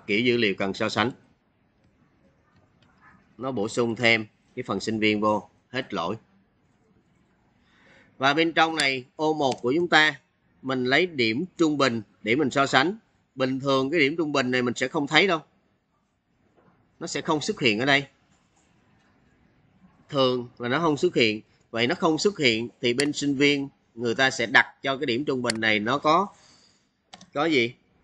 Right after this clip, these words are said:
Private. Không có xuất hiện điểm sinh viên bên ngoài.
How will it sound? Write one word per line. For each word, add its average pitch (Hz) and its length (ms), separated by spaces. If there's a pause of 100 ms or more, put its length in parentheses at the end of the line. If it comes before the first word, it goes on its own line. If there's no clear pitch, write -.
(1800)
Private. 117 380 (1300)
Không 165 220
có 180 60
xuất 240 200
hiện 120 180
điểm 113 140
sinh 147 140
viên 139 200
bên 131 120
ngoài. 110 240